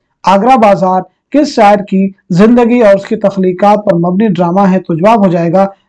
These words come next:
नजीर अकबर आबादी। क्या जवाब हो जाएगा? नजीर अकबर आबादी। ज़हाक, जैसा कि आपने यहाँ मैच किया मोहम्मद हसन का ड्रामा, तो ज़हाक जो ड्रामा है, इससे रिलेटेड बताइएगा, ये कितने मनाजिर पर मुश्तमिल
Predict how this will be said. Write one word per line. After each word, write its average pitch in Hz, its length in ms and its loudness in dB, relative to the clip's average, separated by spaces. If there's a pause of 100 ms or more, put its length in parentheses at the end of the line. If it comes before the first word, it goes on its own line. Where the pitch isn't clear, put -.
(120)
नजीर 208 720 2
अकबर 185 440 -2 (120)
आबादी। 151 460 -6 (120)
क्या 214 120 2
जवाब 196 220 2
हो 185 60 -4
जाएगा? 170 380 0 (240)
नजीर 196 540 2
अकबर 175 360 -8 (120)
आबादी। 147 340 -10 (1160)
ज़हाक, 247 380 2
जैसा 269 280 0
कि 285 120 -2
आपने 254 220 0
यहाँ 240 100 0
मैच 233 220 0
किया 254 140 0
मोहम्मद 214 320 0
हसन 247 240 -2
का 240 100 0
ड्रामा, 202 360 2
तो 208 160 -2
ज़हाक 254 360 0
जो 254 120 0
ड्रामा 202 340 2
है, 185 240 2
इससे 208 220 -2
रिलेटेड 202 320 0
बताइएगा, 180 460 -2 (240)
ये 277 140 4
कितने 254 540 0
मनाजिर 208 600 2
पर 233 260 0
मुश्तमिल 190 580 -2